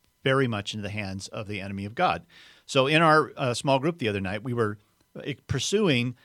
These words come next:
the Jesus' temptation in the wilderness and how Satan's strategy, what was Satan's strategy to try to leverage Jesus' own interior narrative, his own identity. That's what we were pursuing. And then the very last part of it was,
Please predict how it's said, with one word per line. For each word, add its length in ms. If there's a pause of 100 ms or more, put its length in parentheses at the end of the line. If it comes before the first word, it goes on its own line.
(300)
the 160
Jesus' 460
temptation 560
in 60
the 60
wilderness 580
and 180
how 200
Satan's 480
strategy, 720
what 140
was 100
Satan's 300
strategy 460
to 100
try 220
to 80
leverage 560
Jesus' 560
own 360
interior 460
narrative, 440
his 220
own 200
identity. 560 (420)
That's 220
what 100
we 80
were 100
pursuing. 480
And 160
then 360
the 80
very 240
last 260
part 180
of 80
it 120
was, 240